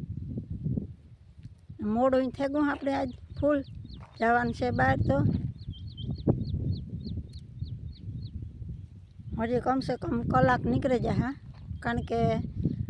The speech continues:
ગામમાં જાહે ને ગયા, બેટરી નવી લઈ છે, ફિટિંગ કરી છે, પહોંચ્યું તો તો દોઢ બે કલાક થઈ જાય.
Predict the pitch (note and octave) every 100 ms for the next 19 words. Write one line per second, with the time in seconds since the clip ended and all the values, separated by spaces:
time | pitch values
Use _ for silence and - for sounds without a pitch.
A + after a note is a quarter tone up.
0 | - C4 A#3+ A#3+ A#3 A#3 B3+ B3+ - -
1 | B3 C4 C4+ C#4 - - - - C4+ -
2 | - A#3+ - A#3+ B3 B3 B3 B3+ C4 C4+
3 | C4 C4+ - - - A#3+ - B3 - -
4 | - C4 C4 - - - - - - -
5 | - C4+ C4+ - B3 C4 C4 - - -
6 | B3+ - A3+ B3 A3+ B3 - A#3 G#3+ -
7 | G#3+ G#3 F#3 A#3+